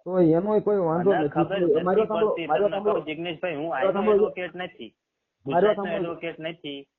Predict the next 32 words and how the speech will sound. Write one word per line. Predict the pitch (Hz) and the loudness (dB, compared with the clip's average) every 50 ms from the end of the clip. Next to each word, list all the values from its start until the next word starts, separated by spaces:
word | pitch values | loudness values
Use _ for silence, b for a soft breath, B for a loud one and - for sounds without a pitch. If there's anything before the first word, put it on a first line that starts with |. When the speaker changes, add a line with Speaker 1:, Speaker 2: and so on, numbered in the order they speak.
| _ _ - | _ _ -12
Speaker 2:
હું | 143 143 | -10 -8
Speaker 1:
તો | |
જો | 139 | -6
Speaker 2:
રાજસ્થાનમાં | 131 135 147 165 165 160 185 180 170 151 - 139 127 | -6 -6 -4 -4 -2 0 0 0 -2 -2 -4 -6 -6
રહું | 127 127 123 | -6 -8 -8
છું | 123 - 151 165 185 - _ _ _ _ _ - | -10 -10 -12 -14 -14 -16 _ _ _ _ _ -10
અને | 139 143 127 | -8 -6 -6
મને | 123 127 147 165 | -6 -4 -4 -4
આ | 180 170 165 170 | -4 -2 -2 -2
Speaker 1:
બરાબર. | 156 | -2
Speaker 2:
બાબતમાં | 156 156 156 160 160 - 160 165 170 175 170 - _ | -4 -4 -4 -8 -12 -10 -8 -8 -8 -8 -10 -12 _
ખબર | - 151 151 165 160 151 | -8 -8 -6 -6 -6 -8
નથી. | 156 147 135 - _ - - _ _ | -8 -12 -14 -14 _ -20 -20 _ _
Speaker 1:
મારી | _ _ 147 160 175 185 | _ _ -2 0 2 2
વાત | 185 175 170 | 2 0 -2
સાંભળો, | 165 165 170 170 156 147 | -4 -4 -2 0 0 2
જો | 170 170 | 0 0
તમે | 156 165 165 151 131 | -2 -2 -4 -2 0
રાજસ્થાનના | 127 127 135 156 170 165 - - 170 170 170 160 | 0 0 0 -2 -4 -6 -4 -4 -4 -2 0 2
હોય | 160 170 170 170 170 160 - _ _ _ _ _ _ _ - | 4 4 6 6 4 2 0 _ _ _ _ _ _ _ -18
તો | 147 | -12
પછી | - 156 165 - 175 175 | -10 -10 -4 2 4 4
એ | 170 | 6
મુંબઈના | 165 175 196 196 180 180 175 165 151 | 6 4 4 4 4 2 2 2 2
હોય, | 143 131 127 135 | 2 2 2 2
બરોબર? | 147 175 180 180 165 170 | 2 2 0 0 0 -2
Speaker 2:
હમ. | 165 - _ _ _ _ _ _ _ _ _ _ _ - 160 170 | -4 -6 _ _ _ _ _ _ _ _ _ _ _ -14 -6 -2
Speaker 1:
એનું | 196 208 202 190 | 2 4 4 6
ઈ | 196 214 | 6 4
ન | 220 214 220 220 202 | 4 2 2 2 4
જોવાનું | 185 190 170 160 147 135 127 120 | 4 4 4 2 2 0 -2 -2
હોય. | 110 110 107 | -2 -2 -4